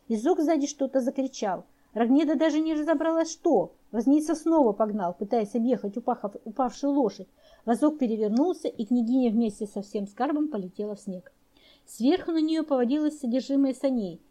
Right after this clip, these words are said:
Какие-то меха, короба с пирогами, накидки, шубы. Пока выбралась, чтобы хоть увидеть свет, ругаясь, что никто не приходит на помощь, все руки ободрала.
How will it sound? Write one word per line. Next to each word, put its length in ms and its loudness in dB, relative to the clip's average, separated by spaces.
Какие-то 420 2
меха, 540 2
короба 400 0
с 80 -18
пирогами, 540 -4
накидки, 580 -4
шубы. 460 0
Пока 280 -2
выбралась, 580 0
чтобы 320 2
хоть 240 -2
увидеть 400 2
свет, 340 0
ругаясь, 640 0
что 180 -2
никто 280 2
не 120 4
приходит 800 -2
на 120 0
помощь, 480 -2
все 200 2
руки 280 2
ободрала. 560 -4